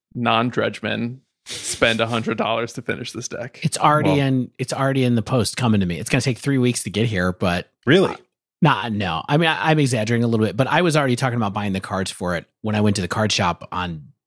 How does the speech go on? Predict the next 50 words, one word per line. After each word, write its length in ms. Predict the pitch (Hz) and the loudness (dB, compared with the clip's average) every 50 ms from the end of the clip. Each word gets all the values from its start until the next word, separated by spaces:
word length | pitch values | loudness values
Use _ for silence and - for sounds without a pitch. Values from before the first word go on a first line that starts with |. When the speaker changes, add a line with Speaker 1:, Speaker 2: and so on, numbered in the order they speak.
| _ - | _ -4
Speaker 2:
this 160 | 104 - - | -4 -2 2
weekend. 500 | - - 117 - - - - - 120 - - - _ - - - - - _ _ | 2 2 2 2 -2 -6 -8 -12 -18 -20 -20 -20 _ -20 -20 -20 -20 -20 _ _
I 120 | - 143 120 | 2 2 2
played 380 | - 139 135 139 120 101 98 - | 4 2 2 2 0 -2 -4 -6
one 420 | 110 107 117 117 120 113 104 95 | -2 0 2 4 4 4 4 2
league 200 | 92 107 123 131 | 0 0 0 2
with 200 | 127 107 - - | 2 2 2 0
it, 100 | 98 - | -2 -4
and 80 | 80 90 | -4 -4
I 80 | 90 92 | -4 -2
was, 240 | 90 85 - - - - | -2 -4 -4 -6 -8 -8
I 80 | 101 | -4
looked 260 | 98 104 107 104 - | -2 -2 -2 0 0
up 220 | 117 95 - - - | -2 -2 -2 -4 -4
the, 160 | 98 92 87 - - - | -2 -2 -2 -4 -6 -10
my 260 | 104 95 87 95 110 | -8 -4 -2 -2 -2
price 340 | 110 - 113 95 92 87 - | 0 0 0 0 0 0 -2
on 140 | 95 90 87 | -2 -4 -4
Goldfish, 460 | 82 92 98 110 - 92 78 76 - | -2 -2 -2 0 0 -2 -2 -2 -2
and 80 | 90 80 | -2 -2
I 20 | |
was 140 | 78 78 - | -4 -4 -4
like, 180 | 78 76 - - - - - _ _ _ _ _ _ - - | -4 -6 -6 -8 -14 -20 -20 _ _ _ _ _ _ -20 -20
"It's, 200 | - - - - - _ - - | -20 -18 -18 -18 -18 _ -6 -2
like, 240 | 123 117 95 - - - | -2 0 0 -2 -4 0
eighty 240 | 113 120 135 139 123 | 2 4 4 6 4
dollars 460 | 107 90 107 143 123 76 69 71 - | 4 4 2 0 0 -2 -2 -4 -4
for 100 | - - | -4 -4
me 100 | 101 98 | -2 -2
to 60 | 90 | -2
finish 340 | 85 - 117 120 117 - - | -2 0 2 4 4 2 2
this 160 | - - - | 0 -4 -4
deck." 300 | - 117 117 117 - - | 0 0 0 0 0 -2
And 80 | - 101 | -4 -2
I 60 | 110 110 | -2 -2
think 300 | - - 139 131 120 - | 0 2 2 2 2 2
that 180 | 131 - - | 0 0 0
I 60 | 101 | 0
have 180 | 110 120 120 110 | 0 2 2 0
a 40 | 104 | -2
couple 380 | - - 120 - 117 107 101 101 | -2 -2 -2 0 2 2 2 2
of 280 | 95 87 82 82 - | 2 0 -2 -6 -12
Life 280 | 90 90 98 104 117 - | -6 -2 0 0 0 2
from 100 | - 117 | 2 2
the 80 | 104 95 | 2 4
Loams 320 | 95 92 90 87 80 - | 2 2 2 0 0 -2
in 100 | - 104 | -2 -2
my 140 | 95 90 87 | -2 -2 -2
trade 340 | - - - 101 120 123 98 | -2 -2 0 0 0 0 0
binder 560 | 78 76 76 78 76 73 73 71 69 71 | -2 -4 -4 -4 -6 -6 -6 -6 -8 -10